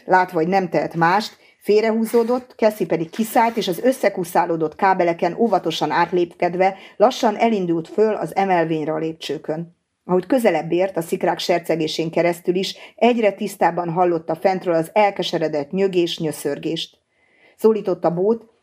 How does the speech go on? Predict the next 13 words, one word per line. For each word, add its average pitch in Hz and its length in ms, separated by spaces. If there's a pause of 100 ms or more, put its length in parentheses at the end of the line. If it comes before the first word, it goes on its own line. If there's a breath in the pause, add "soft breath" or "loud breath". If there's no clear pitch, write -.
(160)
és 175 140
az 190 140
rögtön 214 320
rá 151 180
is 151 140
emelte 143 360
a 139 80
tekintetét. 143 800 (600)
„Cassie, 233 480
miért 262 280
nem 175 140
érezlek?” 165 580
kérdezte. 151 680